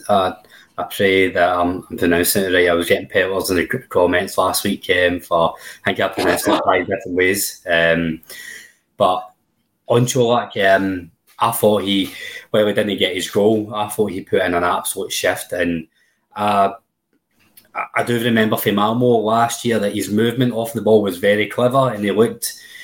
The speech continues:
um, you know, he looked like he'd had the odd clever run here and there. I was, I was a bit taken aback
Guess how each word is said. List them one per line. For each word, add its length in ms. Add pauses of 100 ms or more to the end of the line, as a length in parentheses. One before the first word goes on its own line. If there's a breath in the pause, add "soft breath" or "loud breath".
(360 loud breath)
um, 640 (260 soft breath)
you 100
know, 100
he 120
looked 360
like 200
he'd 180
had 220
the 100
odd 280
clever 360
run 260
here 180
and 160
there. 240 (800 soft breath)
I 60
was, 400 (540)
I 60
was 200
a 80
bit 220
taken 200
aback 520